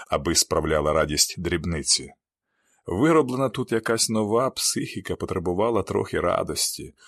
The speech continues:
опаленої, власне, величезним ризиком. Отже, тягнули постійно з собою все, що вдавалося поцупити їстівного з Канади. Ідучи з праці до табору,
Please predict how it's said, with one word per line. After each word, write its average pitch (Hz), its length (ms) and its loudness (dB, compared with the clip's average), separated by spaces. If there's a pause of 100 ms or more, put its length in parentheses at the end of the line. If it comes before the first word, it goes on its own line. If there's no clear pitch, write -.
(120)
опаленої, 87 600 2
власне, 82 600 0 (220)
величезним 73 800 -2
ризиком. 73 580 -6 (800)
Отже, 147 520 2
тягнули 120 580 0
постійно 107 580 0
з - 60 0
собою 98 460 0
все, 101 520 0
що - 260 -6
вдавалося 73 720 -2 (200)
поцупити 87 760 -2
їстівного 71 720 -2
з - 60 -4
Канади. 65 560 -8 (720)
Ідучи 120 440 0
з - 80 4
праці 120 400 2
до 104 100 0
табору, 87 540 0